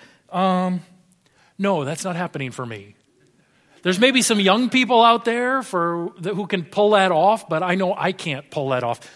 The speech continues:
That Elijah gets down on the ground. He prostrates himself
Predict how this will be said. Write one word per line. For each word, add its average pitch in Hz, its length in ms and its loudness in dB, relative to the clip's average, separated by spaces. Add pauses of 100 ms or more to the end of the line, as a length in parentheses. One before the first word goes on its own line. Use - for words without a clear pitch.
(140)
That 196 120 4
Elijah 220 380 2
gets 220 200 -6
down 226 240 -2
on 214 100 -2
the 196 60 -4
ground. 190 260 2 (360)
He 220 140 -4
prostrates 208 920 -8
himself 156 420 -2